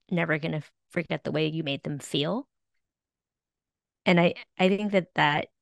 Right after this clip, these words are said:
to loop back around, like, as human beings on the planet, like, we have a responsibility and obligation to make f-, people feel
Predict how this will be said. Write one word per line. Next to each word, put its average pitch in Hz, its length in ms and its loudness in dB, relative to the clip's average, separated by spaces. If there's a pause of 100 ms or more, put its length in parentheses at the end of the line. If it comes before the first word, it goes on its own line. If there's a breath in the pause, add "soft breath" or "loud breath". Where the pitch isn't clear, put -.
(580)
to 190 120 4
loop 170 340 0
back 170 200 -2
around, 131 180 -2
like, 143 180 -6
as 170 240 -6
human 196 300 2
beings 170 320 0
on - 80 -6
the 151 80 -6
planet, - 420 -8
like, 170 180 -6
we 233 240 -4 (1040 loud breath)
have 233 200 4
a 240 60 0
responsibility 190 600 2
and 175 100 0
obligation 151 680 -4
to 175 140 0
make 175 240 0
f-, - 180 -12 (100)
people - 560 -4 (180)
feel 160 600 0